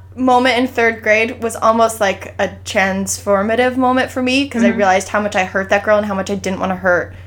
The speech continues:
Speaker 1: anyone again. So I think
Speaker 2: Mm-hmm.
Speaker 1: I was more of a passive participant in my high school years. I didn't actively do anything like that ever again that I remember. And if I did,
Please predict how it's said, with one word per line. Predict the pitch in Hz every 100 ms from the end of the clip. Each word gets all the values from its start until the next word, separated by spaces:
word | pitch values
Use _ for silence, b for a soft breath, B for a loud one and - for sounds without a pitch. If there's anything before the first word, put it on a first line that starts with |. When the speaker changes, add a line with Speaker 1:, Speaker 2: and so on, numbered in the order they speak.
| B -
Speaker 1:
anyone | 196 196 185
again. | 185 185 170
So | - 185 180 B
I | 240
think | 302 320
Speaker 2:
Mm-hmm. | 349
Speaker 1:
I |
was | 339
more | 277 262
of | 233
a |
passive | 226 - 180 - 240
participant | 240 233 233 226 220 247 220 208 B B B -
in | 226
my | 214
high | 196 185 190
school | - 233
years. | 240 247 262 262 - -
I | 220
didn't | 233 233 202
actively | 190 190 190 185
do | 185 185
anything | 180 180 180
like | 175
that | 180 180 156
ever | 175 180
again | 170 170 165
that | 175 196
I |
remember. | 196 202 175 185
And | 180
if | 180
I | 190
did, | 185 180 185